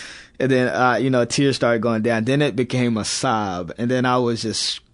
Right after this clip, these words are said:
bawling, and this, like, leaning up against my trunk. I'll never forget it. Leaning up against my trunk, bawling my eyes out. Uh, I'm not a crier. I'm not a heavy feeler.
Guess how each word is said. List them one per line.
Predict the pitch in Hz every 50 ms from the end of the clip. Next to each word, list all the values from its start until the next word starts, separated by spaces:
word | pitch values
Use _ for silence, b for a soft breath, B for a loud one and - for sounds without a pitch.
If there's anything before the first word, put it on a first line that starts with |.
| - - - _
bawling, | - 120 120 127 120 113 110 101 92 87 80 71 60 - -
and | - 120 120 120
this, | 120 117 113 - -
like, | 107 107 104 98 - - - - _ -
leaning | 110 123 139 160 180 185 180 175
up | 175 160 -
against | 156 139 143 156 143 - 143
my | 139 135 120
trunk. | 117 - - 139 135 131 123 -
I'll | 110 117
never | 123 131 131 131
forget | 120 - 113 104 107 117 104
it. | 101 101
Leaning | 104 120 135 143 143 139
up | 139 -
against | 113 107 117 110 - -
my | 110 98
trunk, | - - - 117 87 57 - - - _ -
bawling | - 117 123 120 117 113 110 107 98 101
my | 107 104 - -
eyes | 104 110 113 113 113 104 104
out. | 101 95 92 - - B B B B B B B B B
Uh, | - 123 123 120 117 113 110 107 - -
I'm | 113 120 113 110
not | 120 120 117 113
a | 107
crier. | - - 123 110 110 104 104 107 107 110 113 -
I'm | 98 101
not | 104 110 110 107
a | 107
heavy | 107 117 110 113 110 107
feeler. | - - 117 107 101 92 90 87